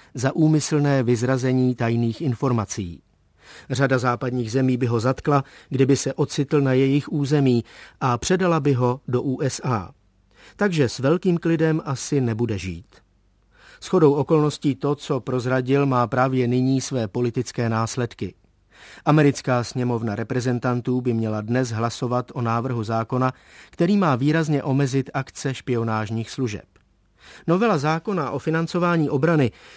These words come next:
kterou předložil republikánský kongresmen Justin Amash, by mohla zablokovat fondy Americké národní bezpečnostní agentury a zastavit tak shromažďování dat o telefonických hovorech v U S A.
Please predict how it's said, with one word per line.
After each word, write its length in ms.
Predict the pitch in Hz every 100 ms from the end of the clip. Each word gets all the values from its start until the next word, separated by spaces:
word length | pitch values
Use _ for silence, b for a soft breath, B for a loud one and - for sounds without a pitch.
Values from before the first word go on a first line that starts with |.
| -
kterou 300 | 143 135 123
předložil 560 | 151 139 147 135 127
republikánský 800 | 120 139 139 135 127 123 - 123
kongresmen 720 | 123 123 127 127 - 123 117 110 b
Justin 600 | 117 127 123 - 123 110 -
Amash, 540 | 139 139 104 - - B B B B
by 160 | 131 117
mohla 380 | 117 135 131 113
zablokovat 680 | 113 123 143 139 147 135 -
fondy 440 | 135 123 120 127
Americké 640 | - 131 127 131 - 143 127
národní 540 | 120 123 135 127 135
bezpečnostní 840 | 117 - 123 - 135 - - 117
agentury 540 | 120 120 120 131 131 156 B B B B B -
a 140 | 143
zastavit 560 | 135 170 - 190 196 -
tak 220 | 185 156
shromažďování 880 | - 139 156 165 165 170 180 180 175
dat 260 | 160 160 -
o 140 | 160
telefonických 800 | 139 123 127 - 135 139 - 139
hovorech 640 | 107 95 117 127 131 - -
v 100 | -
U 180 | 135 123
S 220 | 135 - -
A. 280 | 117 80